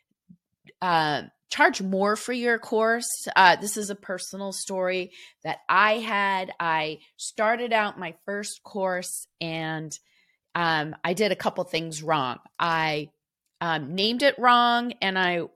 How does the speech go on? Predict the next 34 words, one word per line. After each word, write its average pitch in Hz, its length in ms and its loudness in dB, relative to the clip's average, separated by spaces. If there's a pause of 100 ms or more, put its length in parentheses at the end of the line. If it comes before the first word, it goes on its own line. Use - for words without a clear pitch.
(140)
actually 202 440 2
targeted 190 560 -2
the 156 80 -4
wrong 170 380 0
people 175 460 -6
with 131 160 -4
it, 95 120 -4 (380)
but 214 140 8
I 208 220 6
still 330 320 -2
kept - 280 0
the 180 60 -8
course. 165 440 -2
I - 80 -2
didn't 277 340 -4
throw 220 420 2
it 196 100 -2
away. 165 500 0 (340)
I 208 120 0
just 208 280 -6 (500)
looked 262 260 -6
at 320 120 -4
what 254 160 0
was 240 140 -6
going 220 360 -4
on 196 400 -4
in 220 160 -6
the 208 80 -8
competition 185 880 -8 (100)
and 202 580 -4 (460)
I 202 760 0
renamed 240 580 -4
my 226 160 0
course. 202 760 -2